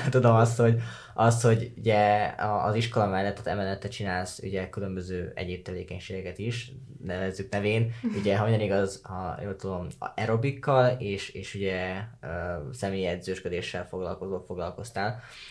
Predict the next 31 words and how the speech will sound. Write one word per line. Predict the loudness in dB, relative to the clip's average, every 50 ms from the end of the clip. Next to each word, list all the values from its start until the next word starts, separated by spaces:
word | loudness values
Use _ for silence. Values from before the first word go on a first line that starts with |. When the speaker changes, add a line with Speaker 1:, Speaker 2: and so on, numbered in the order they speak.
| -20 -14 _
Speaker 1:
és | -4 -2 0 2 2 2 0 -2 -4 -8 -4
érdekelne | 0 2 2 2 2 0 -2 -2 -2 -2
engem, | -2 -2 -2 -2 -2 -2
hogy | -2 -2 -2
így | -2 -2
az | -2 -4 -4 -8
iskola | -8 -8 -8 -6 -4 -2 -2 0
mellett, | 0 -2 -2 -2 -2 -4 -4 -4 -6
így | -6 -6
az | -4
egyetem | -4 -4 -4 -4 -4 -6
mellett, | -4 -4 -4 -6 -6 -8 -10 -6
hogy | -4 -4 -4 -4
jut | -6 -8 -8 -8
neked | -8 -8 -8 -8
idő | -6 -6 -6 -4 -4 -4
ezekre, | -4 -4 -6 -8 -8 -8 -8 -8
és | -8 -8 -8
nem | -8 -8 -6 -4
tudom, | -4 -4 -4
hogy | -4 -4 -4
alapvetően | -2 0 -2 -2 -4 -6 -10 -8 -8 -6 -6 -6
nyilván | -6 -4 -4 -2 -2 -4 -4 -6 -10 -14
szorgalmi | -12 -8 -6 -6 -4 -2 -2 -2 -2 -2
időszak, | -4 -6 -6 -6 -6 -8 -6
vagy | -6 -8
vizsgai | -8 -8 -6 -4 -4
időszak | -4 -4 -6 -8 -8
mennyire | -8 -8 -6 -6 -6 -6 -8 -8 -10 -12
húzós | -12 -8 -6 -8 -8 -6
nálatok, | -6 -6 -4 -4 -4 -4 -4 -2 -2 -2 -4